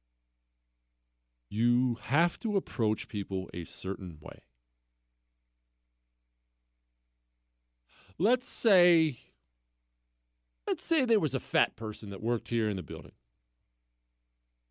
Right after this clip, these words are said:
Let's say every day I walked by this fat person and said, "Hey, fatty, when are you gonna lose some weight?" Every day. "Hey, fatty, get in the gym."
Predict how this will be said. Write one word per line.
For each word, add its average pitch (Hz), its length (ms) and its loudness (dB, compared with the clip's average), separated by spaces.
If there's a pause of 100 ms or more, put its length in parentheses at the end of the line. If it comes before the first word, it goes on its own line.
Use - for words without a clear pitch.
(200)
Let's 220 180 2
say 220 220 4
every 262 240 4
day 185 540 6
I 147 100 6
walked 165 380 4
by 160 240 4
this 147 180 0
fat 147 320 0
person 139 320 2
and 139 140 2
said, 170 160 6
"Hey, 208 180 8
fatty, 185 680 4
when 185 160 4
are 220 40 4
you 220 60 2
gonna 214 160 6
lose 214 260 4
some 185 200 2
weight?" 214 360 4 (1500)
Every 214 200 6
day. 143 160 6 (1600)
"Hey, 240 180 8
fatty, 269 600 6
get 269 160 4
in 269 120 6
the 240 60 2
gym." 269 560 6